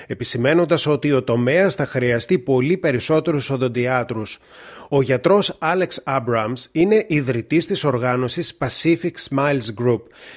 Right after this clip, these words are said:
και δήλωσε στην εκδήλωση του Ινστιτούτου Grattan ότι αγνοούμε το γεγονός πως χιλιάδες θεραπευτές στοματικής υγείας,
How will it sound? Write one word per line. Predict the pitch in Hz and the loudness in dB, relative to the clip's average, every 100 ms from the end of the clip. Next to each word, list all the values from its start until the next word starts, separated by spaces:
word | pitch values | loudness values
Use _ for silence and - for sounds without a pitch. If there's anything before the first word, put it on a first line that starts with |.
| - | -16
και | - 127 | -2 -2
δήλωσε | 120 202 139 113 170 | 2 4 4 2 0
στην | 170 156 135 - | 0 0 -2 0
εκδήλωση | 143 123 120 202 170 120 139 | -2 -2 0 2 2 0 -4
του | 127 | -4
Ινστιτούτου | 120 - 127 131 117 107 | -4 -2 -4 -4 -4 -2
Grattan | 117 110 120 147 - - - | -2 -2 -2 -4 -6 -18 0
ότι | 135 127 143 - | 0 2 -2 -2
αγνοούμε | 151 156 147 147 156 220 247 180 | -2 0 2 2 4 4 2 0
το | 185 | 2
γεγονός | 117 117 117 127 120 - | 0 0 0 0 0 -4
πως | 135 - - | -6 -6 -10
χιλιάδες | - 143 139 196 226 165 127 - | -2 0 2 2 2 0 -2 -4
θεραπευτές | - 139 127 123 123 - 147 - - | -2 0 0 -2 -6 0 0 0 -6
στοματικής | - 131 123 120 - 135 123 | -2 0 0 -4 -6 -6 -6
υγείας, | 98 113 123 180 | -8 -4 0 -2